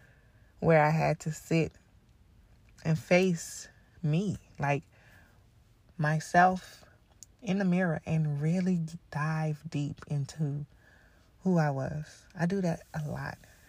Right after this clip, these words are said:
And being aware,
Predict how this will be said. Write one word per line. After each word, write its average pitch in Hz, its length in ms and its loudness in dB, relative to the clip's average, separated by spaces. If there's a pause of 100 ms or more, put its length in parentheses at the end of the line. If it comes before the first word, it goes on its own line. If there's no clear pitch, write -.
(920)
And 147 600 -2 (1400)
being 170 280 2
aware, 156 600 0